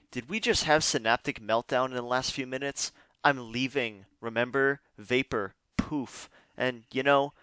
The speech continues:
now that I've made the decision, I feel more relaxed than ever.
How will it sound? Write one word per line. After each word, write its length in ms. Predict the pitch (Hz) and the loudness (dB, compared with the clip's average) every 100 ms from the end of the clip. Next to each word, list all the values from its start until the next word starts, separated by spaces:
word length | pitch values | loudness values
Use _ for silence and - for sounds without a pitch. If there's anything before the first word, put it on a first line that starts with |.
| _ - | _ 4
now 180 | 156 170 | 8 8
that 140 | 170 | 8
I've 100 | 139 | 4
made 220 | 139 156 | 4 0
the 80 | 147 | 0
decision, 580 | 120 - 147 147 160 160 _ _ _ _ _ | -2 0 0 -2 -8 -10 _ _ _ _ _
I 60 | - | -12
feel 200 | - 208 | 0 0
more 140 | 180 | 4
relaxed 420 | 165 151 156 - - | 4 8 8 6 2
than 120 | 123 | 6
ever. 380 | 147 120 - | 6 4 -14